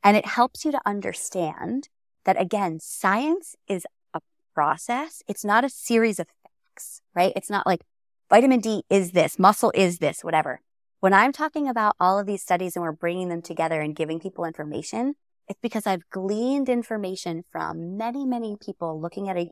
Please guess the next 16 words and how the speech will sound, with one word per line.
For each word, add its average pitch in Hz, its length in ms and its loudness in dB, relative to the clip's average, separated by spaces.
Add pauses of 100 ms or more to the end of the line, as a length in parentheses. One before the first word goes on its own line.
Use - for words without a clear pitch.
an 170 120 -4
issue 170 320 -6
in 151 180 -4
many, 160 240 0
many 160 220 0
different - 320 -10
ways, 185 480 -2 (460)
and 190 140 2
come 190 260 -2
up 190 160 -2
with 185 140 -4
a 170 60 -6
consensus 160 960 -8
of 156 120 -6
what 165 220 -4
we 170 180 -10